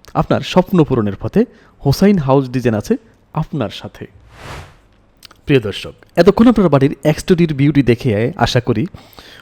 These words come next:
অনেক বেশি আনন্দ পেয়েছেন এবং, আহ, দৃষ্টিনন্দন ডিজাইন বলতে দৃষ্টিনন্দন ডিজাইনই আপনারা দেখলেন। চলুন এখন ছাদ উঠিয়ে আমি আপনাদেরকে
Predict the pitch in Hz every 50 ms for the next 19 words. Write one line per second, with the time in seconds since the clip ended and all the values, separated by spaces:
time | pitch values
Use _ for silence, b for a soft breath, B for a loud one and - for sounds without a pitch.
0 | B B - 135 139 143 123 120 120 131 - - 127 117 117 110 101 95 - 104
1 | 90 - - 107 104 98 107 104 101 - - 139 120 113 98 98 104 117 151 208
2 | - - - 208 190 185 175 170 156 131 127 131 131 170 185 185 190 - - 120
3 | 113 120 123 151 - - 151 139 131 123 117 107 104 104 104 101 113 113 104 -
4 | - 98 92 - - - - - - - b b b b b b b - 190 190
5 | 190 170 160 - 202 156 131 156 151 - - - 143 175 180 180 175 151 - 165
6 | 175 151 113 101 117 175 214 B B B B B B - 139 - 165 156 196 190
7 | - 135